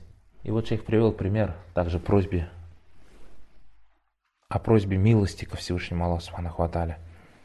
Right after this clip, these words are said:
«Вахайи ляна мин амрина рашада». «Вахайи»,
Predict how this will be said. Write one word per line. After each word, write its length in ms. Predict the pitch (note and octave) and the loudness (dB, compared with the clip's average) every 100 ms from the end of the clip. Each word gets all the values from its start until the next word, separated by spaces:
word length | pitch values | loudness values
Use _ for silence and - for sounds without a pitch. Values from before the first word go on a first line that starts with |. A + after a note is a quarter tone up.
| - - - - - - | -20 -20 -20 -20 -20 2
«Вахайи 760 | A#2+ B2 - G#3 F3+ D3+ F3+ - | 8 8 10 8 8 4 2 4
ляна 400 | C#3+ C#3+ C#3+ C3+ | 6 8 8 6
мин 200 | B2 A#2 | 4 2
амрина 480 | C3+ B2+ A#2 A2+ G2+ | 4 6 6 4 6
рашада». 580 | G#2+ G#2+ G2+ F2 E2 D2+ - - - - - - | 6 4 2 2 2 0 -10 -16 -16 -16 -14 -4
«Вахайи», 840 | A2+ A#2+ - E3+ E3 A#2 C#3+ - | 2 4 6 6 8 6 4 4